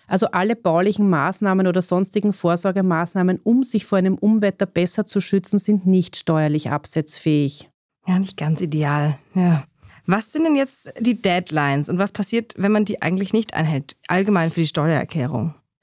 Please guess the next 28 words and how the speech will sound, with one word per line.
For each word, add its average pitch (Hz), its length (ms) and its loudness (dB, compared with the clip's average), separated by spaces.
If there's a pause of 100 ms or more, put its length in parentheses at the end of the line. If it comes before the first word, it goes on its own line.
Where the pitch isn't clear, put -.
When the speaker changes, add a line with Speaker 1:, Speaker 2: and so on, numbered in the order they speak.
(140)
Speaker 1:
Die 277 100 2
Deadline 247 380 2
hängt 254 340 0
davon 208 360 0
ab, 262 160 0
welche 208 300 0
Erklärungen 214 640 2
man 214 180 2
abgeben 160 560 0
muss. 151 420 0
Bei 185 140 0
der 190 160 -2
Einkommensteuererklärung 233 1700 0
ist 226 200 0
es 233 160 -2
so, 208 180 2
dass 233 200 -2
die - 200 -2
immer 220 180 4
bis 220 200 -2
zum 226 180 0
dreißigsten 185 640 -2
April 196 340 2
des 180 180 0
Folgejahres 170 840 2
eingereicht 170 600 0
werden 185 280 2
muss. 208 420 0